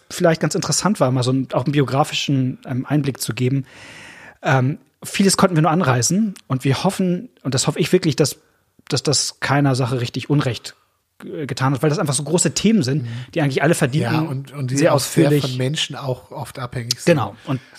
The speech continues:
Speaker 2: Aber wenn ihr Lust auf Studium habt, dann betet darüber, ob das was für euch ist und fragt Leute, denen ihr vertraut.
Speaker 1: Genau.
Speaker 2: Und wenn ihr jemanden kennt, der studiert, dann betet für ihn oder sie.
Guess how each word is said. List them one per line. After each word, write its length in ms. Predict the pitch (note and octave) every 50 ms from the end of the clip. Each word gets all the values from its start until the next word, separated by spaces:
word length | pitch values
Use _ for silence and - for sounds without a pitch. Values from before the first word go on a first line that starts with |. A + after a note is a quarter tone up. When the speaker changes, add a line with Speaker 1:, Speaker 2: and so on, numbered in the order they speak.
| - -
Speaker 2:
Aber 220 | E3+ E3 F#3 E3
wenn 140 | F3 F#3 F3
ihr 100 | E3 E3
Lust 220 | F3+ G3 - -
auf 100 | D#3+ D3+
Studium 400 | - - - G3 F#3+ F#3+ F3+ D#3+
habt, 240 | D#3 E3 - - -
dann 360 | D3 C3+ C#3 C#3+ D3+ D3+ D3 - - - _ _
betet 260 | - E3 E3 - D3+ C#3+
darüber, 380 | D3 C#3+ - - D3+ C#3 C3+
ob 80 | C3 -
das 180 | - B2 -
was 120 | - B2 -
für 80 | - B2+
euch 160 | A2+ A2 -
ist 180 | F3+ F3 - -
und 100 | C#3 B2
fragt 340 | - - C#3+ C3+ C3+ - -
Leute, 240 | C3+ B2+ C3 C3 B2+
denen 160 | B2+ B2 A#2+
ihr 80 | A#2
vertraut. 400 | - - B2+ - - - D#3 D#3+
Speaker 1:
Genau. 160 | E3 - D3 C3+
Speaker 2:
Und 60 | D3
wenn 100 | D#3 C#3+
ihr 80 | C#3+
jemanden 240 | C#3+ C#3 C3+ C3+ C3+
kennt, 240 | - D3 C#3 C#3 -
der 80 | C#3 A#2
studiert, 500 | - - B2 A#2 B2+ B2+ B2 B2+ - - - - - - - - - - - - -
dann 160 | - B2 B2
betet 300 | B2+ C#3 C3+ C3+ C#3+ C3
für 140 | - - C3+
ihn 180 | C#3+ C3 C3
oder 180 | C3+ B2 A#2+ A#2
sie. 360 | A2+ A#2+ A#2+ A#2+ A#2+ A#2+ A#2